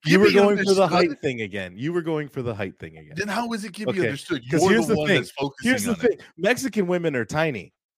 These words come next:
Speaker 2: Uh-huh.
Speaker 1: But when they get drunk and start on
Speaker 2: Uh-huh.
Speaker 1: their fucking attitude, they're
Speaker 2: Uh-huh.
Speaker 1: still pretty fucking scary.
Speaker 2: Yeah, dude, try
Speaker 1: So
Speaker 2: picking
Speaker 1: being
Speaker 2: up a chihuahua when it's
Speaker 1: five-foot-three or
Speaker 2: angry.
Speaker 1: even five-foot-one doesn't mean you don't have an intimidating stature.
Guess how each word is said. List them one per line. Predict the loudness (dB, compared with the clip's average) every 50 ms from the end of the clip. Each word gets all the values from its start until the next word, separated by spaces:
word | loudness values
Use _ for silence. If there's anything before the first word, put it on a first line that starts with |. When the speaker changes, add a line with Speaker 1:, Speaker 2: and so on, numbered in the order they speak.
| _ _ _ -12
Speaker 2:
Uh-huh. | -12 -10 -10 -6 -2
Speaker 1:
But | -2 0
when | 0 0 0
they | 2 0 0
get | 2 2 0 0 0
drunk | 0 -2 0 0 0 -2 -6 -16 _ _ _ _ _ _ -12
and | -12 -8
start | -2 -2 0 0 0
on | 0
Speaker 2:
Uh-huh. | -2
Speaker 1:
their | -2 -4
fucking | -2 -2 -4 -2 -2 -2 0
attitude, | 0 0 0 -2 -4 -6 -6 -6 -6 -8 _ _ _ _ _ _ _ -6
they're | -4 -4
Speaker 2:
Uh-huh. | -4 -6 -8 -10 -10 -8
Speaker 1:
still | -6 -4 -4 -4 -4 -6 -12
pretty | -12 -10 -8 -8 -8 -8
fucking | -12 _ _ -10 -8 -8 -8 -12 -12
scary. | -12 -10 -8 -8 -6 -6 -6 -8 -12 -18 -20 -20 -20 -20 _ _ _ _ _ _ _ _ _ -12
Speaker 2:
Yeah, | -10 -8 -6 -6 -6
dude, | -6 -6 -8 -8
try | -6 -2 2
Speaker 1:
So | 2 4
Speaker 2:
picking | 2 2 0
Speaker 1:
being | -2 -2 -2 -4
Speaker 2:
up | -6 -4
a | 0
chihuahua | 2 4 4 4 2 2 2 0 0 0
when | -2 0 0
it's | 0 0
Speaker 1:
five-foot-three | 0 -2 -2
or | 0 0
Speaker 2:
angry. | 0 -2
Speaker 1:
even | -2 -4 -6 -8
five-foot-one | -6 -4 -4 -4 -4 -4 -4 -4 -4 -4 -4 -8 -6 -4 -2 -2 -4 -4 -8 -10
doesn't | -10 -8 -8 -8 -8 -10 -10 -10
mean | -12 -10 -10 -10 -10 -12
you | -12 -12
don't | -10 -12 -10
have | -10 -10 -10 -10 -10
an | -14 -16
intimidating | -16 -16 -16 -16 -16 -16 -16 -16 -16 -18 -20 -20
stature. | -14 -10 -10 -10 -10 _ -18 -20 _